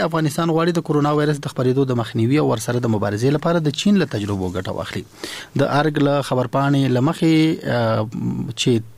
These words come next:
تیره ورځ ناوخته خپره شوه، د ولسمشر محمد اشرف غني په قول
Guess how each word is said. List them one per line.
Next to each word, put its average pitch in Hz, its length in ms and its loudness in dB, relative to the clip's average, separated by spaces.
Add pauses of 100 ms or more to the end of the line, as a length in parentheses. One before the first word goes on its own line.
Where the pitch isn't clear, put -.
(140)
تیره 160 280 4
ورځ 135 540 -2
ناوخته 113 360 -2
خپره 131 360 0
شوه، 143 260 0
د 135 100 0
ولسمشر 120 480 -2
محمد 110 380 0
اشرف 110 260 -4
غني 151 180 4 (120)
په - 400 -10
قول 143 100 2